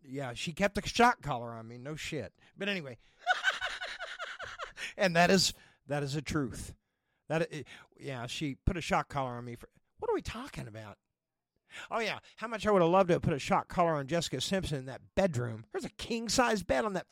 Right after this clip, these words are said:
fucking bus. Anyway, we were sitting in the living area,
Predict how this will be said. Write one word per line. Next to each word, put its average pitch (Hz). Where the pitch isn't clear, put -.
fucking 180
bus. -
Anyway, 175
we 190
were 214
sitting 147
in 151
the 147
living 175
area, 123